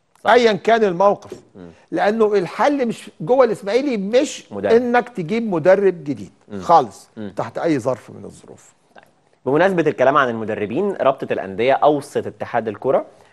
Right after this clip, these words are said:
Speaker 1: بانه ما تغيروا، ما تسمحوش بتغيير مدربين. النهارده اتحاد الكره ارسل للرابطه موافقين، وده يطبق من الدور الثاني. من سنتين كان القرار موجود بان لو المدرب هو اللي استقال ما يدربش بقيه السيزون،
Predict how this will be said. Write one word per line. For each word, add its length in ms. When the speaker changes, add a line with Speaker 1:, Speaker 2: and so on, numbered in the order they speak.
Speaker 1:
بانه 320
ما 100
تغيروا، 400
ما 240
تسمحوش 440
بتغيير 380
مدربين. 520
النهارده 280
اتحاد 200
الكره 240
ارسل 360
للرابطه 440
موافقين، 500
وده 240
يطبق 460
من 100
الدور 200
الثاني. 340
من 180
سنتين 480
كان 200
القرار 400
موجود 600
بان 400
لو 240
المدرب 500
هو 220
اللي 80
استقال 600
ما 120
يدربش 440
بقيه 240
السيزون، 420